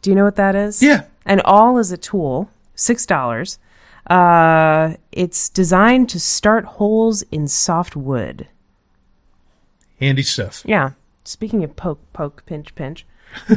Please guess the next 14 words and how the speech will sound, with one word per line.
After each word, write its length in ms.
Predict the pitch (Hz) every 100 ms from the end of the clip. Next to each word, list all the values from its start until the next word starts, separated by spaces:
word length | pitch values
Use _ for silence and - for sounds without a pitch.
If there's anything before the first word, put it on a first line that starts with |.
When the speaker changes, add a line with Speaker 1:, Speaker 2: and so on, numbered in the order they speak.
| 220
Speaker 1:
Oh, 320 | 311 403 311
here 200 | 254 370
we 80 | 254
go. 300 | 180 190 220 - - -
A 160 | 196
Stanley 640 | 196 - 240 262 269 254 214
level, 540 | 175 170 165 220 - _ _ -
number 280 | 196 214
one 180 | 202 185
bestseller 500 | 175 175 - 160 185
in 80 | 180
the 80 | 147
levels 400 | 151 160 147 -
department. 520 | 147 156 135 143 180